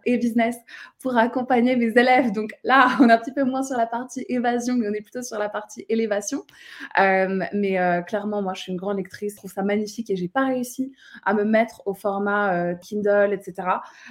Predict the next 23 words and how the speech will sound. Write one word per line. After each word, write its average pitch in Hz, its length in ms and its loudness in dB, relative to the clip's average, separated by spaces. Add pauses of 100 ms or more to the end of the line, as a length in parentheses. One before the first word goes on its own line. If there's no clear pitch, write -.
(140)
euh, 185 120 4
parce 180 220 -6
que 202 280 2 (200)
j'aime, 262 460 6
en 226 100 4
fait, 240 220 -2
euh, 196 280 0 (200)
toucher 285 600 -4
l'objet 247 680 -2 (300)
et 220 100 -4
voir, 254 420 -2
en 247 80 -2
fait, 254 360 -2
euh, 214 260 2
l'évolution 247 840 -4
au 220 120 0
cours 247 200 -6
des 240 120 -2
pages. 247 380 -2
Enfin, 196 320 -4
voilà, 185 220 2
pour 196 220 -8
moi, 226 180 0